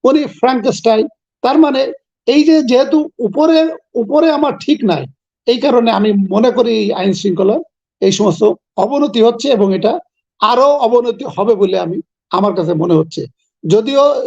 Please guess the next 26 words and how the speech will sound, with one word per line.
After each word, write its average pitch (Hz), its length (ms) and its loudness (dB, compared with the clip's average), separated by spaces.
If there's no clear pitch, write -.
আহ, 175 640 -6
যদিও 214 360 2
আমাদের 240 240 0
আওয়ামী 208 200 0
লীগের 214 280 -2
পক্ষ 226 140 -6
থেকে 269 160 0
একটা 233 320 -2
ঘটনা 226 340 0
ঘটলে 233 300 0
আরেকটা 233 340 0
ঘটনা 190 340 -2
সামনে 247 460 -2
এনে 254 180 2
এ-, 170 200 -2
এটা 220 220 2
ঢাকা 185 280 -2
দেবার 226 360 0
চেষ্টা 220 320 -2
করা 208 180 0
হবে, 226 220 0
কিন্তু 226 200 0
এটা 226 200 2
কতটুকু 277 460 0
সাকসেসফুল 220 600 -2
হবে? 160 220 0